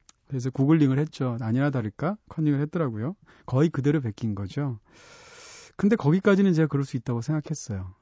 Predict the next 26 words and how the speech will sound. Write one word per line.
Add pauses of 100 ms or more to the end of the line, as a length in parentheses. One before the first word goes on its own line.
더구나
재밌는
건,
아,
재밌는
게
아니고
저한테
좀
인-, (220)
좀, (720)
어, (180)
예사롭지
않았던
건 (480)
그
학생이
제가
아는
몇
안
되는
학생
중에
하나였거든요,
개인적으로.